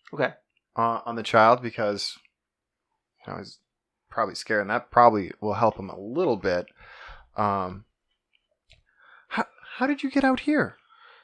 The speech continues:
Speaker 1: Well, I, uh, he told me to go get firewood, and I, I couldn't remember my way back.
Speaker 2: Or,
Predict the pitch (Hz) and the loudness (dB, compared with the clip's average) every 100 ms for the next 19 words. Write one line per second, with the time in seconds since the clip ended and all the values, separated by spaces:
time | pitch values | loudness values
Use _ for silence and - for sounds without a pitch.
0 | _ 196 190 214 330 330 208 220 196 170 | _ -2 6 8 8 6 8 8 8 8
1 | 151 - - - 202 190 185 190 196 - | 6 4 -2 2 4 4 4 4 2 2
2 | 180 214 196 147 175 175 139 - 156 170 | 4 4 2 2 0 -2 -6 -6 -2 0
3 | 160 196 196 196 190 214 226 190 190 202 | 0 2 2 4 6 6 6 4 6 6
4 | 196 196 202 202 254 277 147 - - _ | 6 6 4 4 4 4 0 -4 -20 _
5 | _ _ _ _ _ _ _ _ _ - | _ _ _ _ _ _ _ _ _ 2
6 | 117 113 | 8 8